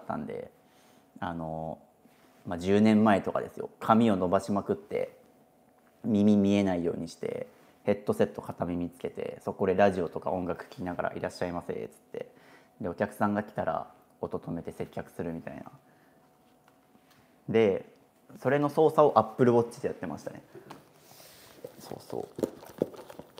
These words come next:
Apple Watchはね、仕事を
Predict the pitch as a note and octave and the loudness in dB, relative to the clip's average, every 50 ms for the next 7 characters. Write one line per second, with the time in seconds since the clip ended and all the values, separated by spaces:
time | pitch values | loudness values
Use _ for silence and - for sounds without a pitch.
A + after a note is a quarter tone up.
0 | - - - - - - - - - - C#3 C#3+ - - - - - _ _ _ | -20 -20 -14 -12 -10 -10 -4 0 0 0 0 0 -4 -12 -20 -20 -20 _ _ _
1 | - - - G#2 - - - _ - C#3+ C3+ C#3 C#3+ D3+ D3 C#3+ - - G#2 F#2 | -8 -4 -4 -4 -4 -6 -10 _ 2 4 6 8 8 8 6 4 0 -2 0 0
2 | F2 F2 F2 F2 E2+ F2 - - - C3 A#2+ C#3+ C#3 - - D3 C#3+ D3 - - | 0 0 -2 -4 -6 -6 -8 -6 -2 2 2 2 4 4 6 6 6 6 4 2
3 | - | -4